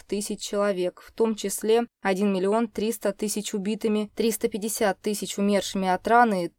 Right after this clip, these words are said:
три миллиона восемьсот пятьдесят тысяч ранеными. Головин Н Н. Военные усилия России в мировой войне. Москва, две тысячи первый. Страница сто тридцать восемь.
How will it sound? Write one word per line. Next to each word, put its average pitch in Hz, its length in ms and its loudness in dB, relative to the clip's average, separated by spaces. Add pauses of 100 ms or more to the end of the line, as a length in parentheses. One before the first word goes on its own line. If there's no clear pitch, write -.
три 202 180 -4
миллиона 196 640 2
восемьсот 190 640 -4
пятьдесят 208 640 -4
тысяч 233 460 -6
ранеными. 180 640 0 (240)
Головин 214 560 4
Н 214 220 0
Н. 185 240 -2
Военные 190 480 2
усилия 190 480 0
России 202 460 -2
в 185 80 -6
мировой 180 340 0
войне. 180 400 -2
Москва, 170 460 -4
две 165 160 -6
тысячи - 400 -10
первый. 170 380 -4
Страница 196 520 -4
сто 202 260 -6
тридцать 196 480 -8
восемь. 175 360 -6